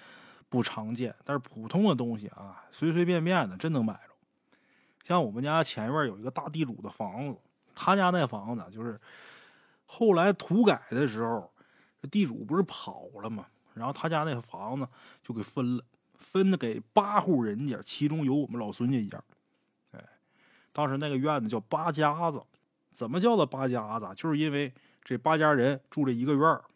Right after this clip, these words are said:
这个院儿以前是人家老王家的，这地主姓王。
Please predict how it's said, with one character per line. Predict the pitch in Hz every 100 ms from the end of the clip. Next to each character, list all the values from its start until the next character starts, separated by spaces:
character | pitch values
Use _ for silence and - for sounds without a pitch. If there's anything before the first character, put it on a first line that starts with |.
| _ _ -
这 | 269 233
个 | 175
院 |
儿 | 220 185
以 | 123
前 | 104 151
是 | 165
人 | 165
家 | 147 170
老 | 120
王 | 95 82 87
家 | 175
的， | 143 - _ _ _
这 | -
地 | 156 185
主 | 120
姓 | - 165 104
王。 | 110